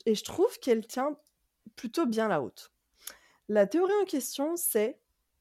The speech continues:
heu, Robin des Bois se déroulerait dans une version médiévale, en fait,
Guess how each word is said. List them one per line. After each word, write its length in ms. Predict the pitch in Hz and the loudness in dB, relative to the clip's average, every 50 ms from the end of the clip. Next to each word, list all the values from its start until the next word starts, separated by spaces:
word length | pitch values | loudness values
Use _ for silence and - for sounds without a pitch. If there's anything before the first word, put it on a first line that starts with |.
| _ _ _ _ _ _ _ - 185 | _ _ _ _ _ _ _ -4 0
heu, 200 | 196 190 175 170 | 2 4 4 4
Robin 380 | 175 190 269 302 320 330 339 | 4 4 4 8 8 8 8
des 140 | 285 285 240 | 8 4 2
Bois 380 | 196 196 185 190 285 - - _ _ _ _ _ _ _ _ _ _ _ - - - _ _ _ _ _ - | 2 2 2 2 2 -2 -8 _ _ _ _ _ _ _ _ _ _ _ -20 -20 -20 _ _ _ _ _ -12
se 180 | - - - 285 | -8 -4 -2 -2
déroulerait 720 | 254 233 285 277 233 247 254 240 214 214 233 277 311 - | 0 2 2 0 2 2 2 2 4 6 8 8 6 6
dans 400 | 202 185 185 214 240 277 302 311 | 4 0 0 2 2 2 2 2
une 320 | 247 202 208 220 214 208 190 | 0 0 0 0 0 0 2
version 720 | 196 214 208 202 - - - - 247 233 254 285 285 254 | 2 2 2 0 -2 -8 -8 -4 -2 0 2 2 2 2
médiévale, 960 | 233 220 220 226 269 302 311 226 220 220 233 214 185 185 180 185 220 262 277 | 2 2 2 2 2 2 2 0 0 2 2 2 2 4 4 4 4 4 2
en 120 | 247 190 180 | 0 -2 -4
fait, 440 | - - 185 196 226 - - - | -2 0 0 0 0 -2 -8 -18